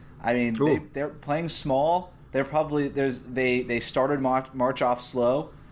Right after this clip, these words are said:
Speaker 1: Uh, there's a lot of wear and tear on those bodies. Like, giving them three months of time to get fresh and just sort of, a-, and blitz the playoffs with their small ball, their super small ball,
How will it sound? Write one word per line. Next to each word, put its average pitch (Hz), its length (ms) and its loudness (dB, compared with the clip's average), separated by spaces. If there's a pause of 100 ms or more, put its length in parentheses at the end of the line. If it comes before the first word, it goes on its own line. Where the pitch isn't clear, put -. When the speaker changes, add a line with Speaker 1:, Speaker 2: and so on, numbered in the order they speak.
(180)
Speaker 1:
Uh, 98 680 2
there's 113 320 0
a 113 80 -4
lot 107 240 2
of 127 60 2
wear 131 140 2
and 123 140 0
tear 123 260 2
on 123 100 0
those 113 140 -2
bodies. 113 440 0
Like, 107 140 -2
giving 127 340 -2
them 120 340 0 (240)
three 156 160 0
months 156 300 -2
of 160 240 -4
time 156 360 0
to 160 80 -6
get 151 180 -4
fresh - 480 -2 (440)
and 131 120 0
just 123 160 -2
sort 139 160 2
of, 117 320 0
a-, 120 220 -2
and 117 180 0
blitz 127 300 -2
the 127 100 -6
playoffs 139 540 2
with - 80 -12
their 117 120 -2
small 120 300 -2
ball, 151 300 2
their 113 100 -8
super 123 280 -6
small 123 300 0
ball, 147 300 -4